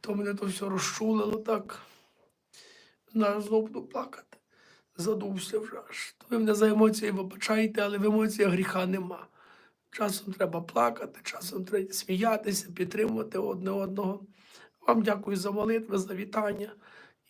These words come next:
дякую Богу, що кріпить мене ради тих дітей, бо не маю я здоров'я так, як я мав, але треба якось кріпитися. Вже почав плакати, вже голова, вже голова почала боліти. Та й таке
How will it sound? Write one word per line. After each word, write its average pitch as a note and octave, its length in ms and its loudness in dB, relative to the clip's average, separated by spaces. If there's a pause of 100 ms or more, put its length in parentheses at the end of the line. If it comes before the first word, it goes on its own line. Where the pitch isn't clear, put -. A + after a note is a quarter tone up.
дякую G#3 360 -2
Богу, F#3+ 280 -4
що E3+ 180 -8
кріпить G3+ 480 -4
мене F#3+ 400 -4
ради F#3+ 280 0
тих F#3 280 2
дітей, F#3+ 420 -4
бо - 200 -8 (1080)
не C4+ 120 4
маю C#4 260 6
я F3+ 140 4
здоров'я F3+ 400 0
так, G3+ 160 -2
як F#3+ 200 -4
я G3+ 100 2
мав, F#3+ 380 -2
але A#3+ 180 -6
треба - 240 -10
якось C4+ 280 -8
кріпитися. - 800 -4 (920)
Вже F3+ 160 2
почав F#3+ 360 -4
плакати, F#3+ 420 -2
вже F3+ 180 0
голова, F3 540 -2 (600)
вже - 140 -6
голова F3 380 0
почала F#3 380 -8
боліти. - 520 -18 (100)
Та - 100 -14
й - 160 -14
таке - 260 -10